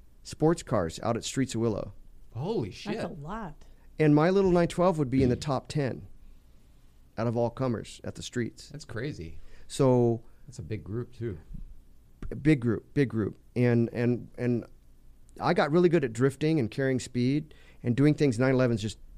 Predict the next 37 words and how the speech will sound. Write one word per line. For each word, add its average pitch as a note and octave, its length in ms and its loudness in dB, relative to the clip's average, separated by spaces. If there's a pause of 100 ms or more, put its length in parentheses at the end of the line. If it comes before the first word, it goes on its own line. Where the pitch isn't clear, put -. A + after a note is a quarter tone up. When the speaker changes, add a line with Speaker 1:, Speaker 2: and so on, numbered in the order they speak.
(120)
Speaker 1:
didn't B2 240 0
think B2 200 -2
about A2+ 220 -2
doing B2 180 2
a C#3 40 2
whole D3+ 140 2
Speaker 2:
Mm-hmm. F3 180 2
Speaker 1:
lot. G3+ 100 -4 (1400)
Um, G#2+ 120 -4 (180)
and, C#3 220 2
and C#3+ 180 2
I, - 160 -4
there, F#3+ 200 0
and F#3+ 160 4
there F#3+ 60 8
was E3 120 4
mutual F#3 280 4
respect. D3 420 0
I D3+ 40 -2
mean, D#3+ 120 -2
I A#3 100 2
like D4 220 -2
nine F#3+ 140 2
eleven. F#3+ 260 4
I E3 40 4
love G#3+ 180 6
nine A#3 180 4
elevens. G2+ 420 -2
We D3+ 140 -2
work C#3+ 240 -4
on D3 80 2
nine C#3+ 100 2
elevens C#3 220 2
at B2 80 -6
the - 60 -14
shop. - 400 -2
Speaker 2:
Sure. C4 100 -16